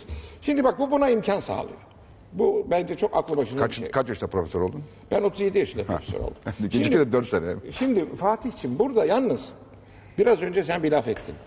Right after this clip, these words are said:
Speaker 1: Türkiye'de hak eden adamın hak ettiği yere gelmesi hikayesinde. Burada Tayyip Bey üniversitelerin ve yök'ün omuzuna müthiş bir sorumluluk yükledi. O da şu,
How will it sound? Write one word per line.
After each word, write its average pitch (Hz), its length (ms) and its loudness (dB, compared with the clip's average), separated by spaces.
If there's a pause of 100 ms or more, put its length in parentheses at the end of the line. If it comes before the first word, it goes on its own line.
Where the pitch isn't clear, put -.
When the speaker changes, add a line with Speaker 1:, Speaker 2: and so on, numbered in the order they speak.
(280)
Speaker 1:
Türkiye'de 160 400 2
hak 151 220 0
eden 165 180 2
adamın 147 300 0
hak 135 200 -2
ettiği 113 260 -2
yere 127 140 4
gelmesi 113 440 -2
hikayesinde. 98 720 -6 (540)
Burada 226 420 4 (220)
Tayyip 226 380 2
Bey - 200 2 (640)
üniversitelerin 190 880 2 (260)
ve 214 80 8
yök'ün 151 440 0 (540)
omuzuna 180 460 2
müthiş 180 600 -4
bir 160 280 -8 (180)
sorumluluk 127 640 0
yükledi. - 360 -14 (640)
O 151 100 4
da 170 80 4
şu, 101 200 -4